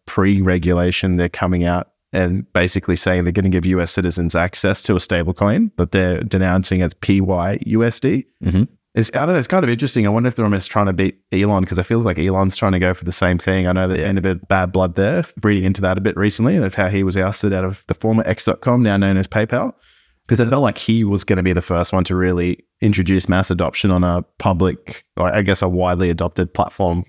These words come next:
Speaker 1: uh,
Speaker 2: Mm-hmm.
Speaker 1: like Twitter, now X dot com.
Speaker 2: Yep.
Speaker 1: But it looks like, yeah, PayPal's just jumped the gun and, yeah, it's gonna be pegged by the U S dollar. So access, again, at this stage isn't known if it's gonna be global or just to U S citizens only for now. But, um,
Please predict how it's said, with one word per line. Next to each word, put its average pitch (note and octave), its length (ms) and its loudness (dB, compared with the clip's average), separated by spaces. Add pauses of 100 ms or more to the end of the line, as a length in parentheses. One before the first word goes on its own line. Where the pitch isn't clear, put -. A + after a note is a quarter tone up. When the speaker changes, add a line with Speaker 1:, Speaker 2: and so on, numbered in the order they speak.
Speaker 1:
uh, - 40 -6
Speaker 2:
Mm-hmm. F2+ 300 0
Speaker 1:
like F2 320 -2 (260)
Twitter, F2 260 2
now E2+ 220 2
X - 160 -2
dot - 160 -6
com. F#2+ 240 2 (100)
Speaker 2:
Yep. - 160 -2 (220)
Speaker 1:
But F#2+ 160 2
it G2+ 80 0
looks G#2+ 260 0
like, F#2+ 240 0
yeah, G2+ 180 2
PayPal's F#2+ 480 -2
just - 320 -4 (140)
jumped F#2+ 220 2
the F2 80 -4
gun G2+ 260 2
and, F#2+ 240 2 (240)
yeah, B2 140 2
it's A2+ 100 -4
gonna A2+ 120 2
be G2+ 100 2
pegged G#2+ 240 -2
by G2+ 140 2
the G2 80 0
U G2 100 2
S F#2+ 100 -4
dollar. C#3 440 -2
So F#2 180 -4
access, F#2+ 640 -4
again, G#2 300 -2
at - 100 -4
this G#2 100 0
stage G#2+ 300 -2 (120)
isn't G2+ 240 0
known G2 200 2
if G2+ 100 -2
it's - 120 -2
gonna F2+ 160 0
be E2 100 2
global G2+ 420 0
or F2 140 -2
just F#2+ 240 -2
to F#2+ 80 -4
U F#2 140 2
S F2 100 -6
citizens G2 420 -2
only C#3 320 0
for C#3+ 160 -2
now. F#3+ 260 0
But, G2+ 160 2
um, F#2 380 0